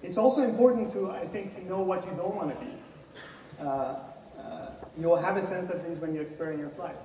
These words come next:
I, I think, uh, uh, uh, Firouz said it very nicely about his career at J P L and, uh, how he's,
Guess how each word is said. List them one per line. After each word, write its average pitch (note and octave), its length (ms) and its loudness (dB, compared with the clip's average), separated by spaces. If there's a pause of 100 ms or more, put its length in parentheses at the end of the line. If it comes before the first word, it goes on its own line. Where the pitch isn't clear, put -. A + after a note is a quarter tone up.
I, - 260 -14
I - 40 -10
think, D3+ 260 -6
uh, C#3 200 -2 (760)
uh, C2 280 -6 (1400)
uh, - 120 -14 (100)
Firouz D#3 280 2
said D#3+ 200 0
it D3+ 80 0
very D#3 220 4
nicely D3+ 420 -2
about C#3 360 -6
his D3 140 -8
career D3+ 400 0
at - 140 -4
J C#3 200 -4
P C#3+ 140 -4
L D3 300 -4
and, C3 280 -8
uh, C3 220 -6
how C3+ 280 -4
he's, - 240 -12